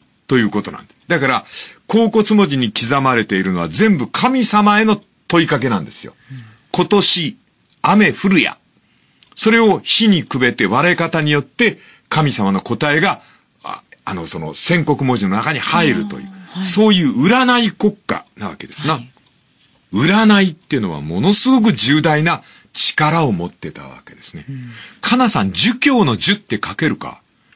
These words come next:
Speaker 2: あの、
Speaker 1: 中国
Speaker 2: 人弁の。
Speaker 1: はい、そうです。
Speaker 2: 人弁にあの、雨みたいな。
Speaker 1: はい、はい、はい。
Speaker 2: はい。
Speaker 1: はい。
Speaker 2: はい。
Speaker 1: かなさんが儒教の儒を白い紙に書いてくれましたが、
Speaker 2: はい。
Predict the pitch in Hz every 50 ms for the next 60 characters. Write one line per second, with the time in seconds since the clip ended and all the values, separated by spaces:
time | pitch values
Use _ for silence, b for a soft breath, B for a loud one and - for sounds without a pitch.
0 | _ _ - 247 240 240 226 226 240 262 269 269 269 254 233 262 247 233 226 226
1 | 220 214 208 202 190 175 160 151 151 135 117 - 123 110 - 76 - - - 220
2 | 220 220 214 208 202 208 196 196 196 190 185 175 180 180 165 - - 196 202 196
3 | 165 147 143 143 151 160 160 165 170 160 156 147 143 131 117 104 - 170 175 156
4 | 127 - - - _ _ - 104 76 - _ _ _ _ _ _ _ _ _ _
5 | _ - 156 135 120 110 110 _ _ _ _ _ _ - 156 156 139 - - 98
6 | 85 82 82 - - 196 202 - 196 165 135 113 95 90 87 - - 214 208 139
7 | 107 - - 143 135 139 131 120 - 101 90 82 80 76 - 95 90 76 - 69
8 | - - 71 65 67 67 - - 78 71 73 - - - 202 196 180 156